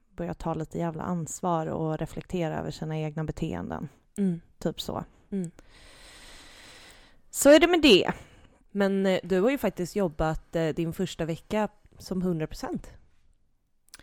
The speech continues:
Speaker 1: Ja, men jag vill inte prata om det den här veckan för att jag har bara jobbat tre dagar den här veckan.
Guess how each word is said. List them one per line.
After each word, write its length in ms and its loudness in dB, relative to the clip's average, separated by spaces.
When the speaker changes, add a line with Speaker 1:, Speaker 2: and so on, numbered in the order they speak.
Speaker 1:
Ja, 480 8
men 220 0
jag 120 4
vill 120 -2
inte 160 -4
prata 340 -6
om 120 -6
det 120 -6
den 140 -8
här 160 -6
veckan 320 -10
för 140 -10
att 160 -12
jag 260 -6
har 100 -12
bara 120 -6
jobbat 380 -10
tre 300 -12
dagar 260 -8
den 140 -12
här 100 -16
veckan. 380 -16